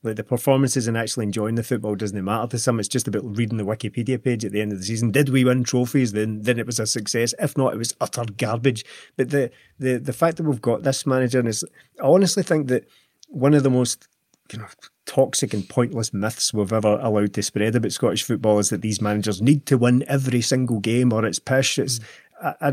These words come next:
Speaker 1: that's not the case. No manager needs to win every game. It's, and I feel like that stuff is only an excuse for people to just say, "Oh, well, it's pish, it's garbage," if, if teams aren't winning every s-, what it is, is about the enjoyment, all the things we've just spoken about.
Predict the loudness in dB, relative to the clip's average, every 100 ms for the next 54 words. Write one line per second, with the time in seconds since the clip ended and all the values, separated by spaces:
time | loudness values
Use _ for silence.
0 | 0 2 2 4 4 2 2 0 2 2
1 | 4 4 2 0 0 -2 0 0 -2 0
2 | 2 2 0 -4 -8 -6 -6 0 2 4
3 | 2 -4 _ _ 0 0 0 -2 -2 0
4 | 0 0 -2 -4 -4 -2 0 -2 -4 -4
5 | -2 -2 -2 -2 -2 0 0 0 0 0
6 | -4 -2 -2 -2 -4 -6 -4 0 2 4
7 | 4 2 -2 -10 _ -6 -6 -12 -20 -16
8 | -12 -6 -6 -2 0 2 2 0 0 0
9 | -2 -4 -4 -4 -6 -2 2 4 2 2
10 | -2 -2 -2 -2 -2 -2 0 2 2 4
11 | 2 2 0 0 0 -2 -4 -2 -4 -2
12 | 0 2 0